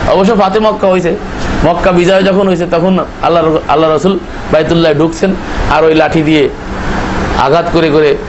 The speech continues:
মূর্তিগুলোকে বোলা-, বুলণ্ডিত করছে, "জাল হক ওয়া জাহাকাল বাতিল, ইন্নাল বাতিলা কানা যাহুকা।" হক যখন এসে যায় বাতিল পরাভূত হয়, কি কথা ঠিক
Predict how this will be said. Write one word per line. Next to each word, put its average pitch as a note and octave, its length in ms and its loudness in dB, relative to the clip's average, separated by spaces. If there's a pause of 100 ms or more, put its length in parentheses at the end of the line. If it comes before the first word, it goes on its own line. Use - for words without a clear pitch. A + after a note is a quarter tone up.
(100)
মূর্তিগুলোকে D3+ 640 2
বোলা-, C3+ 480 0
বুলণ্ডিত D3+ 420 2
করছে, C3+ 380 2
"জাল C#3+ 380 2 (100)
হক - 480 -4
ওয়া C#3+ 120 2
জাহাকাল D3 460 2
বাতিল, B2+ 440 0 (600)
ইন্নাল C#3+ 340 2
বাতিলা B2 480 0
কানা D#3 460 0 (440)
যাহুকা।" A#2 880 0
হক D3+ 120 2 (100)
যখন D3+ 260 2
এসে D3 180 0
যায় G3+ 260 0 (340)
বাতিল C#3 340 2
পরাভূত D#3 440 2
হয়, C3 180 0 (520)
কি C3 80 2
কথা D3 200 2
ঠিক F#3+ 120 0